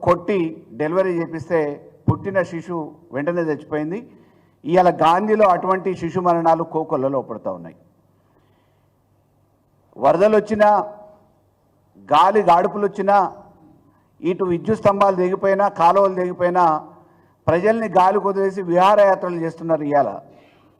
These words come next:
మంత్రులు ఎక్కడ ఉపడట్లే, ప్రజల బాగోగులు పట్టించుకోవట్లే. ముఖ్యమంత్రి గారు మరి వెంటనే మేము రిపేర్లు చేపిస్తామని చెప్పేసి ప్రతి జిల్లాకి ఐదు కోట్ల రూపాయలు మంజూరు చేసినామని అన్నారు.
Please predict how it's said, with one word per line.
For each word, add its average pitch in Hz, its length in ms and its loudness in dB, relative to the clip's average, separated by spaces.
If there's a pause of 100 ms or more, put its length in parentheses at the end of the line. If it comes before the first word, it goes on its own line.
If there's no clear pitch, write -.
(840)
మంత్రులు 190 440 0
ఎక్కడ 208 220 4
ఉపడట్లే, 196 640 0 (640)
ప్రజల 185 260 2
బాగోగులు 196 500 2
పట్టించుకోవట్లే. 185 800 -2 (1200)
ముఖ్యమంత్రి 208 540 0
గారు 208 200 4
మరి 190 460 0 (920)
వెంటనే 196 480 2
మేము 220 320 -2
రిపేర్లు 202 360 -2
చేపిస్తామని 196 600 -2
చెప్పేసి 190 280 -6
ప్రతి 180 280 -4
జిల్లాకి 190 420 0
ఐదు 180 300 2
కోట్ల 180 260 -2
రూపాయలు 185 320 2
మంజూరు 175 320 -2
చేసినామని 165 460 -4
అన్నారు. 117 280 -6